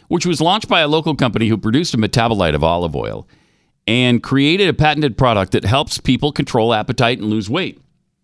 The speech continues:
It really is a huge help in keeping the weight off once you've lost it as well.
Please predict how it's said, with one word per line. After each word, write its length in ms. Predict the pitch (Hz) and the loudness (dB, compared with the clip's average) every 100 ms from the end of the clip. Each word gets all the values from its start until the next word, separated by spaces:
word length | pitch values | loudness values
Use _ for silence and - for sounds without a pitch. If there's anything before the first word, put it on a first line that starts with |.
| _ _ _ - | _ _ _ 0
It 200 | 131 123 | 0 0
really 440 | 98 117 185 170 113 - | 0 2 2 2 -2 -2
is 160 | 104 104 | 0 0
a 60 | |
huge 360 | - 180 160 - | -2 0 0 0
help 280 | 98 67 - | -2 -2 -4
in 340 | 107 104 98 - - | -2 0 0 -4 -6
keeping 360 | 180 160 143 | -4 -2 0
the 80 | 113 | 0
weight 240 | 101 107 104 | 0 0 2
off 320 | 120 71 104 | 2 0 0
once 200 | 98 90 | 0 0
you've 120 | 82 | -2
lost 320 | 87 76 - | -2 -2 -4
it 100 | 71 | -6
as 180 | 67 - | -6 -8
well. 300 | 71 50 | -8 -8